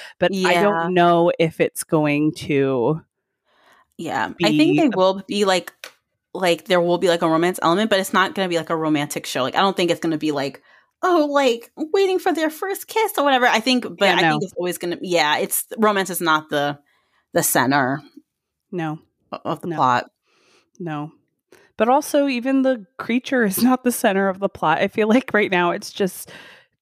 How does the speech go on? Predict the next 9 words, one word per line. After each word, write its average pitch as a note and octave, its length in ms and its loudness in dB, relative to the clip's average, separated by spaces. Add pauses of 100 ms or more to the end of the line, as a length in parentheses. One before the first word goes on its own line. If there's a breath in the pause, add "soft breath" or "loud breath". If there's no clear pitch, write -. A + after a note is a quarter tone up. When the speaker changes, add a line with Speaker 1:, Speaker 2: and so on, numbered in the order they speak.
(200)
Speaker 1:
things B3 300 2
are A3+ 140 4
happening, F#3+ 880 2
but E3 180 0
nothing E3+ 560 2
Speaker 2:
Yes. D#3+ 260 2
Speaker 1:
is D#3+ 300 -2 (580)
joining D3+ 500 2
together. - 540 -4